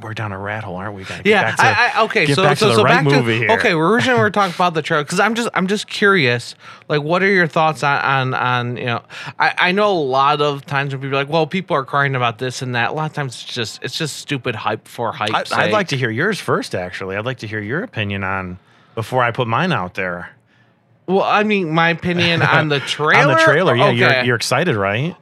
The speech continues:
Speaker 2: Oh yeah, I'm excited. Um, I really wish I could, 'cause I know several of the original actors are in it.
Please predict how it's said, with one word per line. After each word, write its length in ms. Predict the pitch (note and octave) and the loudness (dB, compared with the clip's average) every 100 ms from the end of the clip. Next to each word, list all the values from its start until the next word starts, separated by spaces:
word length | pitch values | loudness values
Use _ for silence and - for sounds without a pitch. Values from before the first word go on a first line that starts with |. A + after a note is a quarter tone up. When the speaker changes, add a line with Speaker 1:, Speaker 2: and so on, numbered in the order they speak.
| - | 2
Speaker 2:
Oh 160 | C#4+ | 4
yeah, 300 | A#3+ D#4+ G#3+ | 4 4 4
I'm 120 | E3+ G3 | 4 2
excited. 720 | E3 - F#3+ D4 E3 D3+ - | 0 2 2 2 2 2 2
Um, 600 | D#3 D3+ D3+ D3+ D3+ D#3+ - | 4 6 6 4 2 0 2
I 160 | F#3 | 2
really 600 | F#3 D3+ D3+ A#3 D4 D#4+ | 2 -2 -2 0 2 0
wish 380 | A#3 F3+ A#3 - - | 0 0 0 0 -4
I 140 | F#3+ | -4
could, 280 | - - D#3+ | -6 -8 -8
'cause 180 | E3 D#3+ | -4 -2
I 100 | D#3+ | -2
know 340 | D#3+ F#3 A3+ | 0 0 0
several 520 | G3 G3 F3+ E3+ D#3+ | -2 -2 0 2 0
of 60 | D#3+ | 0
the 100 | D#3 | -2
original 520 | C3+ B2 D#3 E3 E3+ - _ _ | -2 -2 -4 -4 -6 -10 _ _
actors 480 | C#3+ C3 - D3+ C3 | 0 0 0 -2 0
are 180 | C#3+ C3 | 0 0
in 100 | A#2 | 0
it. 140 | B2 | -2